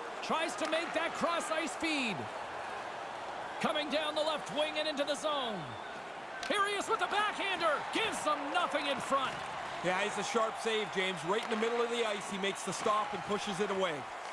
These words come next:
Speaker 1: Gains control of the puck here at the blue line. Toronto's on the attack. Nice poke check. Puck scooped up by Turris.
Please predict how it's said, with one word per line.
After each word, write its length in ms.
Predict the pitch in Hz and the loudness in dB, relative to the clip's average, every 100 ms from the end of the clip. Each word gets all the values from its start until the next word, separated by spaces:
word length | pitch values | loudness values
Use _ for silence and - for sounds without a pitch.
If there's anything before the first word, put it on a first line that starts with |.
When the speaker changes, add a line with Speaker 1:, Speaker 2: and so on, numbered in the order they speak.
| - - - - - | -8 -8 -8 -8 -4
Speaker 1:
Gains 280 | - 302 277 | 0 0 0
control 320 | 311 285 285 294 | -2 0 2 2
of 60 | |
the 60 | 285 | 0
puck 260 | - 302 - | 0 -2 0
here 160 | 294 294 | 0 0
at 80 | 285 | 0
the 60 | |
blue 220 | 277 294 277 | 0 2 2
line. 360 | 262 214 156 - - - - - - - - - | 2 0 -2 -4 -8 -8 -8 -8 -10 -8 -8 -8
Toronto's 640 | - 285 311 349 330 330 - | -2 0 2 2 2 0 0
on 180 | 311 320 | 2 2
the 140 | 330 | 0
attack. 380 | 294 302 269 190 - - - - - - - - - - - - | 4 4 4 -2 -4 -6 -6 -4 -4 -4 -4 -4 -4 -4 -4 -2
Nice 220 | 294 294 | 0 0
poke 260 | - 220 - | -2 -2 -2
check. 160 | 214 151 - - - - - - | -2 -2 -4 -4 -4 -6 -6 -2
Puck 180 | - 330 | 0 0
scooped 380 | - - 320 - | -2 -2 -2 0
up 240 | 320 311 | -2 0
by 160 | 294 285 | 0 0
Turris. 500 | 226 277 285 220 | 0 0 0 -2